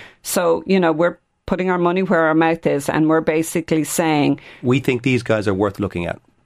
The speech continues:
Speaker 1: Brilliant. And we're telling the markets we think these guys are worth looking at. So we've just launched this fund where we can put in up to a hundred thousand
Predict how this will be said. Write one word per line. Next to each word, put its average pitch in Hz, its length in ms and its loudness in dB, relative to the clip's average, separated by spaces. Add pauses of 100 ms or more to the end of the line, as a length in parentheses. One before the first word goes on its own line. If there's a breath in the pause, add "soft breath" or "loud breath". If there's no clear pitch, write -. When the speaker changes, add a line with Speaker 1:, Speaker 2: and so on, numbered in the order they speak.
Speaker 1:
Brilliant. 190 380 0
And 185 200 2
we're 185 80 0
telling 202 360 0
the 175 60 2
markets 165 500 -2
we 151 140 0
think 156 280 -2
these 147 200 -2
guys 147 300 -2
are 156 40 0
worth 151 240 0
looking 151 380 0
at. 147 180 -2
So 156 220 0
we've 160 340 0
just - 240 -4
launched 165 440 0
this - 260 -4
fund 156 300 0
where 156 200 0
we 151 120 0
can - 180 -2
put - 140 -2
in 151 240 2
up - 200 -4
to 156 160 2
a 147 40 2
hundred 180 440 -2
thousand 147 520 -2